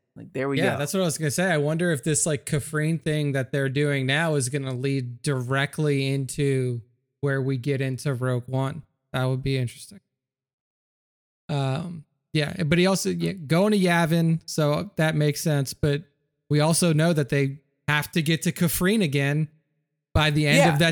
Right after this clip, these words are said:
Speaker 1: yeah, that,
Speaker 2: series,
Speaker 1: that, that's
Speaker 2: so.
Speaker 1: what I mean. So I, I really could
Speaker 2: Yeah.
Speaker 1: see, obviously, some big stuff probably happens. Maybe the death of Luthen, Bix, Vel. I, I was trying to explain to, like, non-nerds that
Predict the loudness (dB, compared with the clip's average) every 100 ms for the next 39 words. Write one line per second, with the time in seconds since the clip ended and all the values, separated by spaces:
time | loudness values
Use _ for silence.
0 | 0 2 4 4 2 2 -2 0 0 2
1 | 2 2 2 0 0 2 2 2 2 2
2 | 0 0 -2 0 2 2 2 -2 -10 -20
3 | _ 2 4 4 2 2 2 2 2 2
4 | 2 2 2 2 2 2 2 0 0 0
5 | 0 0 0 0 0 0 0 -2 -2 -2
6 | -2 -6 -4 0 0 0 0 0 2 0
7 | 0 -2 0 2 2 0 -4 -2 0 -2
8 | -2 -2 0 -2 -4 -4 -4 -2 -2 -2
9 | -4 -6 _ _ _ _ _ _ -8 -2
10 | 0 0 0 -2 -6 -4 -2 0 0 -2
11 | -4 -2 -2 -4